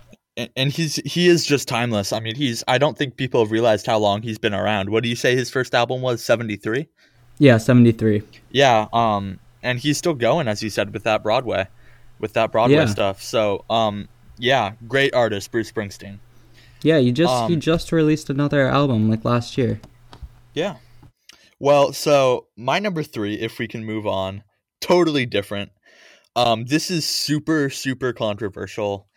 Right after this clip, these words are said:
Speaker 1: Um, I think a lot of people love this band, but I also think a lot of people, um, not necessarily have hate, but definitely are partial to it. Um, and it's the Red Hot Chili Peppers.
Speaker 2: Oh. <laughs>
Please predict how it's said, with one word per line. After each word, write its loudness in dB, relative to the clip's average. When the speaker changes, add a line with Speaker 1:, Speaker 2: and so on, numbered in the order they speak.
Speaker 1:
Um, 0
I -2
think -8
a 0
lot 2
of -6
people -4
love 0
this -4
band, -2
but 0
I 2
also 0
think -8
a -2
lot 0
of -10
people, -4
um, 2
not 0
necessarily 0
have -4
hate, -4
but 0
definitely -4
are 2
partial -2
to -4
it. 0
Um, 0
and -4
it's -6
the -4
Red 2
Hot -2
Chili -4
Peppers. -12
Speaker 2:
Oh. 0
<laughs> -10